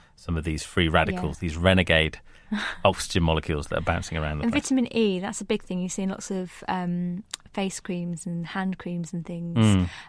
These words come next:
Speaker 2: Um, and again, that's because some, um, biological evidence has shown that that's good in, in helping with the oxidation.
Speaker 1: Yeah.
Speaker 2: And that's supported by evidence that shows that chronic oxidative stress throughout the lifespan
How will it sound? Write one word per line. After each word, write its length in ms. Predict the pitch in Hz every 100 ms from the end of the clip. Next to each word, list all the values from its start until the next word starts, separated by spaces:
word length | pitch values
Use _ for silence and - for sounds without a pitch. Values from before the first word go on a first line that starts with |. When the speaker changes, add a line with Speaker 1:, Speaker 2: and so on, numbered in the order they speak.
| -
Speaker 2:
Um, 240 | 185 185 185
and 80 |
again, 360 | 196 - 208 185
that's 160 | 185 -
because 260 | 208 196
some, 640 | - - 220 202 196 196 196 -
um, 540 | - 180 175 170 170 165 -
biological 640 | 185 185 269 226 - 190
evidence 440 | 180 - 180 -
has 100 | 196
shown 320 | - 180 175 170
that 100 | -
that's 240 | 175 -
good 400 | - 180 165 - - - - - _
in, 260 | 202 185 175 185
in 100 | 170
helping 360 | 180 - 180
with 80 | 170
the 80 | -
oxidation. 540 | - - - - - 104
Speaker 1:
Yeah. 160 | 78 - - -
Speaker 2:
And 140 | 247
that's 420 | 302 - - - -
supported 640 | - 233 - 269 - 202 -
by 540 | 185 170 175 180 190 - -
evidence 400 | 180 180 180 -
that 100 | -
shows 240 | 196 180
that 120 | -
chronic 360 | - 220 202 -
oxidative 460 | - - 196 175
stress 340 | - - 151 -
throughout 300 | 185 185 -
the 60 |
lifespan 640 | 185 175 - - - -